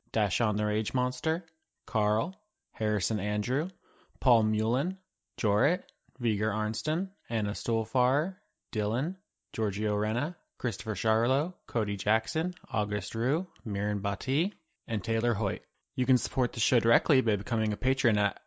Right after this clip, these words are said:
patreon dot com slash Austin Yorsky. You can support Leon by going to patreon dot com slash renegade cut or subscribing to his YouTube channel. And you can support Lauren directly by visiting her Etsy shop,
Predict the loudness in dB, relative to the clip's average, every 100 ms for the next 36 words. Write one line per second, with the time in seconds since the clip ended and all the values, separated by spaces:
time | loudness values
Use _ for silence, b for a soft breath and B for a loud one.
0 | -4 -2 0 0 2 2 0 -2 -2 0
1 | 0 -2 0 0 0 -2 -2 -2 -2 0
2 | 0 -2 -4 -6 _ b b -2 -2 -4
3 | -4 -2 -2 0 2 2 0 -4 _ _
4 | -2 0 0 0 0 0 -2 -2 -2 -2
5 | -2 -2 -2 0 0 -4 -2 -2 -2 -2
6 | 0 0 0 0 2 2 0 0 0 -2
7 | -10 -8 -6 -6 -2 0 0 -2 -2 -2
8 | -2 -2 -2 -2 -4 -2 -2 0 -2 -6
9 | -10 _ _ _ -2 0 2 0 -2 0
10 | 0 0 2 2 2 2 0 0 -2 -2
11 | -2 0 2 2 2 2 0 -2 -4 -4
12 | -2 -2 0 -2 -2